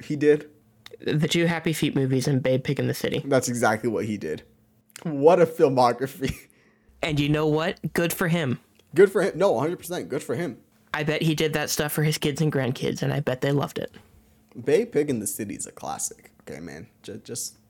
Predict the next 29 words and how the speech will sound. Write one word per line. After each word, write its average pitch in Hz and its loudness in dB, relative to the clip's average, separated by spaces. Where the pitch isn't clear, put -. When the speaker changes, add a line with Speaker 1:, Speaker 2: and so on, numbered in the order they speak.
Speaker 1:
just 113 -6
putting 123 -4
that 65 -10
one 73 -12
out - -6
Speaker 2:
I 160 -4
haven't 247 0
Speaker 1:
there. - -4
Speaker 2:
seen 233 4
the, 151 0
I 131 -2
haven't 165 0
seen 185 0
Pig 165 -2
in 160 2
the 135 2
City. 127 -2
I've 131 -2
seen 165 2
the 135 2
original 131 0
Babe. - -4
Speaker 1:
Pig 240 6
in 240 0
the 180 0
City 139 -4
is 107 -10
pretty 101 -10
good. 64 -12